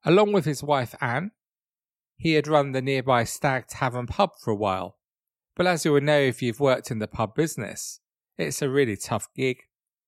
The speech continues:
and it wasn't the right fit for the couple long term. By December two thousand seventeen, as well as his work at the bowling alley,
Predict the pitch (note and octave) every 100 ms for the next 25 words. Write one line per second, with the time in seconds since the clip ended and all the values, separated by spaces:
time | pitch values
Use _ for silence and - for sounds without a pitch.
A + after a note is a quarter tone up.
0 | _ D3 D#3+ F#3+ E3+ C3+ B2+ B2+ B2 -
1 | - B2 - A2+ A2 - G#2 A2+ G2+ G2
2 | G2 - B2 G2+ _ _ _ _ _ _
3 | _ _ _ _ _ - D#3 E3+ - A#3
4 | G#3+ - F3 - D3+ C#3 B2 A#2 - A#2
5 | A2 - E3 B2 G#2 G#2+ A2 - D3 C3+
6 | A#2+ A#2+ B2+ B2 A#2 - B2+ A#2 - E3
7 | C#3+ G#2+ G#2 G#2+ D#3